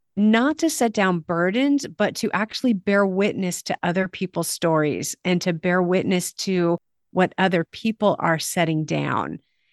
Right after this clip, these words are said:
and to, to be there in that moment so they know they're not alone when they set something heavy down. And it reminds me of how you described some of what the activities are at your church, that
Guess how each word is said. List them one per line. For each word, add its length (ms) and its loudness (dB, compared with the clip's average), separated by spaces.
and 240 2
to, 580 2
to 180 -4
be 300 2
there 200 4
in 240 2
that 180 4
moment 400 2
so 140 -4
they 140 -4
know 160 0
they're 140 0
not 160 0
alone 640 -2
when 200 2
they 120 4
set 340 -2
something 480 -2
heavy 380 -4
down. 580 -2
And 140 6
it 120 4
reminds 560 4
me 140 2
of 100 -2
how 180 0
you 220 0
described 920 0
some 260 0
of 180 0
what 200 0
the 120 0
activities 560 -2
are 140 4
at 80 0
your 160 -4
church, 560 -2
that 260 2